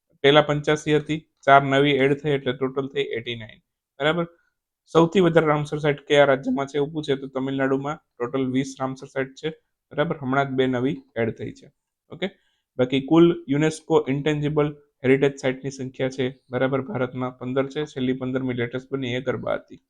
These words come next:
ઓકે. બાકી વર્લ્ડ હેરિટેજ સાઇટની સંખ્યા કેટલી ભારતમાં યુનેસ્કો દ્વારા માન્ય હોય એવી? તેતાલીસ, બરાબર. અને બાકી, અ, ભારતમાં યુનેસ્કો બાયોસ્ફિયર રિઝર્વ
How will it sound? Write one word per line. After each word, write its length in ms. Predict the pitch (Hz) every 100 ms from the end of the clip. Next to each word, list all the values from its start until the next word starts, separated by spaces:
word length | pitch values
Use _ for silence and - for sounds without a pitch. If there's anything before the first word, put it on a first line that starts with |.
| _ _ _
ઓકે. 200 | 135 190 214 _ _ _ _
બાકી 540 | 127 131 143 143 151 _ _ _ _ _
વર્લ્ડ 280 | 131 143 160
હેરિટેજ 360 | 156 151 147 -
સાઇટની 320 | 139 139 139
સંખ્યા 320 | 143 143 143
કેટલી 240 | 139 -
ભારતમાં 540 | 139 220 131 135 135 - 120
યુનેસ્કો 380 | 127 127 -
દ્વારા 200 | 127 127
માન્ય 300 | 123 120 127
હોય 200 | 127 127
એવી? 160 | 123 131 131 _ _ -
તેતાલીસ, 520 | 113 107 - - _ _ _
બરાબર. 300 | 135 160 214 220 _ _ _ _ _ _ _
અને 280 | 117 123 120
બાકી, 760 | 120 120 - 131 131 131 135 _ _ _ _ _ _
અ, 260 | 120 123 123
ભારતમાં 880 | 127 131 151 151 151 151 147 - 127
યુનેસ્કો 440 | 135 151 - 156
બાયોસ્ફિયર 540 | 143 147 143 - 147
રિઝર્વ 360 | 135 131 139